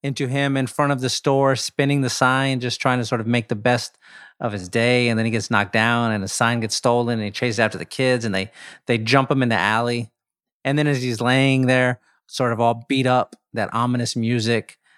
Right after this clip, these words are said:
that score is, like, we get introduced to it really here. It's growing and growing and growing. And the ca-, the camera's sort of panning backward,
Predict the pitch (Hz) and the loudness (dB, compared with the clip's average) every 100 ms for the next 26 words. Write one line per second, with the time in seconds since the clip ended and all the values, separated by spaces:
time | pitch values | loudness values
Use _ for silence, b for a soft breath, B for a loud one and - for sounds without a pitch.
0 | b 101 95 - - 127 131 120 107 110 | b -6 -4 -4 -2 2 2 2 0 -4
1 | 110 107 110 113 - 110 123 - 117 110 | -4 -2 0 0 0 0 0 0 -2 0
2 | 113 107 123 123 117 110 _ _ _ _ | 0 0 0 0 0 -4 _ _ _ _
3 | _ _ _ 113 - - 107 123 135 135 | _ _ _ -14 -12 -10 -6 -2 0 0
4 | 120 113 110 123 127 123 117 117 127 131 | -2 -4 0 2 2 0 -2 0 2 2
5 | 127 113 B B B B 107 98 - 101 | 0 -2 B B B B -6 -6 -4 -4
6 | 107 - 117 117 123 104 - - _ - | -4 -2 -2 0 -2 -4 -8 -20 _ -4
7 | 120 113 101 110 117 127 117 113 | -2 -2 0 0 0 0 -2 -2